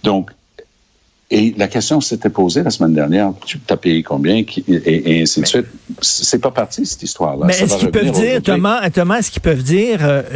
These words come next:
Speaker 2: on le savait pas, on le savait pas que le propriétaire de cette maison-là,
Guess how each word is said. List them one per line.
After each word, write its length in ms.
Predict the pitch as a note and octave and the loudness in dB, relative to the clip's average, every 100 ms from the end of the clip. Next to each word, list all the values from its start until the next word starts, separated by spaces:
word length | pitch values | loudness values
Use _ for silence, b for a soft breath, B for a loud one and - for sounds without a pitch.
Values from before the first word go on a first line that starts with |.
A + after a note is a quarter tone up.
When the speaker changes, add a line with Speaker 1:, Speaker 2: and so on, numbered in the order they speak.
| D3 | -4
Speaker 2:
on 100 | E3 C#3 | 0 0
le 60 | |
savait 340 | G2+ C3+ B2+ A#2+ | 2 0 0 0
pas, 180 | B2+ D#3+ - - | 0 -2 -4 -2
on 80 | C#3 | 0
le 60 | C#3 | 2
savait 360 | - D3 C#3+ | 2 0 0
pas 160 | A#2+ F#3+ | 0 -2
que 120 | - | 0
le 60 | D#3+ | -2
propriétaire 460 | E3 C#3+ D3 E3+ | 0 0 0 0
de 100 | E3 | 0
cette 200 | D3 D3+ | 0 -2
maison-là, 760 | D#3 C#3 D3 C3+ C3+ D3+ E3 | 0 0 0 2 2 2 2